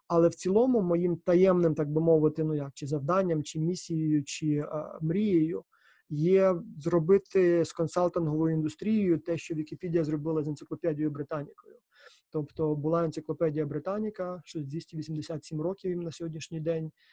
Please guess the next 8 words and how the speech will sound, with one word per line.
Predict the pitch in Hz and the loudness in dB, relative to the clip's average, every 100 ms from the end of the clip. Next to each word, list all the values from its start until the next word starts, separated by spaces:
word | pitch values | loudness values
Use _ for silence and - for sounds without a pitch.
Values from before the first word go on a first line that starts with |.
| _ - | _ -14
а, | 151 | -12
писалася | - 139 175 160 151 | -10 -4 0 0 -2
професіоналами, | 156 151 - 151 156 160 180 196 196 | -8 -10 -8 -6 -4 -4 -4 -4 -4
їх | 160 151 | -6 -8
наймали | 156 156 156 147 | -8 -6 -6 -6
за | 147 | -4
великі | 147 147 143 | -4 -6 -6
гроші, | 139 147 185 - 202 | -4 -4 -4 -6 -8